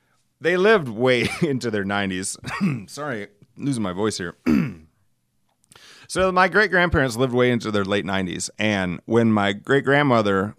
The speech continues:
became wheelchair-bound, like, she was in a wheelchair for fucking ever.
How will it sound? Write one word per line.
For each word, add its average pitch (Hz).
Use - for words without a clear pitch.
became 104
wheelchair-bound, 95
like, 90
she 160
was 120
in 95
a -
wheelchair 87
for 82
fucking 82
ever. 82